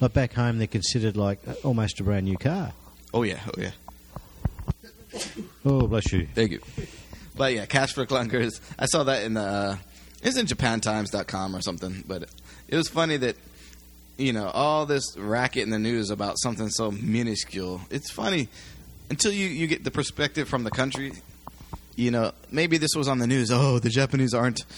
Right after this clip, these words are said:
Speaker 2: letting the American cars get Cash for Clunkers." W-, little do people know there are no Ameri-, they're very, very few here. And most people, except for young, you know, people who wanna kinda look cool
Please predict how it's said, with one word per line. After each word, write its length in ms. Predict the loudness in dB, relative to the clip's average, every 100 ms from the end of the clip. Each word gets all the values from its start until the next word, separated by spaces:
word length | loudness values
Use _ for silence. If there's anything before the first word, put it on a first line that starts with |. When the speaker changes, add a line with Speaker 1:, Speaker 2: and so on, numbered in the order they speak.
| -8 -4 -2
Speaker 2:
letting 220 | 4 4 6
the 80 | 4
American 440 | 4 4 4 2
cars 520 | 4 4 6 4 0 -2 -4 -2 -2 -2 -8 -10 0
get 140 | 0
Cash 240 | 4 2 2
for 120 | -2
Clunkers." 460 | -2 -2 0 0 0
W-, 180 | -2 2
little 260 | 2 4 0
do 120 | -2
people 240 | -4 0 2
know 140 | 2
there 160 | 2 -2
are 200 | -2 0
no 180 | 0 2
Ameri-, 360 | 4 4 2 0 -6 -6
they're 120 | -2
very, 340 | 0 0 -2
very 280 | -4 -4 -6
few 400 | -4 -2 0 -2 -4 -16 -18 -18
here. 340 | 0 2 4
And 180 | 4 2
most 200 | 2 2 0
people, 400 | -4 0 0 -2 -12 -20 -20 -20 -6
except 260 | 2 2 4
for 80 |
young, 540 | 2 2 2 0 -4 -6
you 140 | 0 2
know, 260 | 2 0 -4 -2
people 240 | 0 2
who 80 | 2
wanna 220 | 2 0 0
kinda 200 | 2 2
look 140 | -2
cool 420 | 0 2 2 0